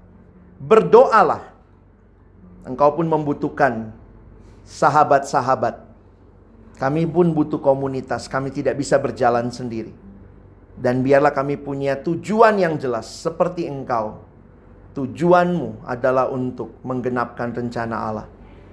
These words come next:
Tuhan, jangan biarkan kami punya cita-cita yang begitu egois bagi diri kami. Tapi benar-benar sejak masa muda, hidup kami kami taruhkan di dalam tangan-Mu. Hamba bersyukur boleh share kepada adik-adikku.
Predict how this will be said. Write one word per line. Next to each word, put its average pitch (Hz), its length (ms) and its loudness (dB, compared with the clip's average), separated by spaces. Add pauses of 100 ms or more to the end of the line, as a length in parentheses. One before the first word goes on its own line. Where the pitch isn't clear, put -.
(420)
Tuhan, 170 720 0
jangan 135 320 -2
biarkan 135 400 -2
kami 135 240 -4
punya 131 240 -6
cita-cita 135 640 -2
yang 135 280 0
begitu 170 360 -2
egois 160 480 0
bagi 127 240 -2
diri 127 240 -6
kami. 113 320 -4 (800)
Tapi - 160 -6
benar-benar 139 720 0
sejak 139 400 -2
masa 135 280 -4
muda, 117 400 -6 (640)
hidup 151 280 -6
kami 143 320 0
kami 131 320 -4
taruhkan 135 760 -4 (360)
di 135 120 -10
dalam 117 480 -2
tangan-Mu. 113 720 -10 (400)
Hamba 127 240 0
bersyukur 139 480 -2
boleh 127 240 2
share 139 320 2
kepada 120 320 -4
adik-adikku. 147 880 -2